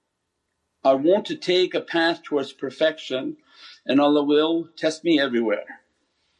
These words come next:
Allah's testing ground is this creation, not the masjid or only the zikr or only the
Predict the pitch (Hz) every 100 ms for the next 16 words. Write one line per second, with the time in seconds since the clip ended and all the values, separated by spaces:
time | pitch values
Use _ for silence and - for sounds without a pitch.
0 | - 143 185 202 202 220 - 220 202 185
1 | 196 202 208 208 _ _ - _ 139 185
2 | 143 185 180 - 170 180 214 - 123 92
3 | - - _ _ 120 170 208 - 180 170
4 | 156 131 156 214 - 147 156 170 - 135
5 | 143 165 170 165 143 123 180 190 160 170
6 | 151 143 165 165 151 143